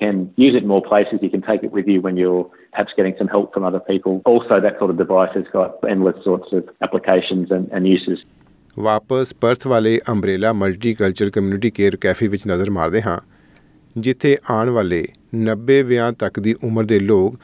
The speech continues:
Speaker 2: ਤਕਨੀਕ ਦਾ ਇਸਤੇਮਾਲ ਇਕੱਠੇ ਬੈਠ ਕੇ ਕਰਨਾ ਜ਼ਿਆਦਾ ਪਸੰਦ ਕਰਦੇ ਨਜ਼ਰ ਆਉਂਦੇ ਹਨ। ਹੈਨਰੀਟਾ ਇੱਕ ਵਾਰ ਹੋਰ ਸਲਾਹ ਵਜੋਂ ਕਹਿੰਦੀ ਹੈ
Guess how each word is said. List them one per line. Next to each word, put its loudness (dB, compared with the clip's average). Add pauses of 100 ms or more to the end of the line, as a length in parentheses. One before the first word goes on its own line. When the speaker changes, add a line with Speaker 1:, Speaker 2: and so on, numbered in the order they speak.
(340)
Speaker 2:
ਤਕਨੀਕ 2
ਦਾ 2 (140)
ਇਸਤੇਮਾਲ -2 (420)
ਇਕੱਠੇ -2 (100)
ਬੈਠ 0
ਕੇ -2
ਕਰਨਾ 0 (380)
ਜ਼ਿਆਦਾ -2
ਪਸੰਦ -6
ਕਰਦੇ -2
ਨਜ਼ਰ 0
ਆਉਂਦੇ -4
ਹਨ। -8 (1080)
ਹੈਨਰੀਟਾ 0 (100)
ਇੱਕ -4
ਵਾਰ 2
ਹੋਰ 2
ਸਲਾਹ 2
ਵਜੋਂ 0
ਕਹਿੰਦੀ -4
ਹੈ 0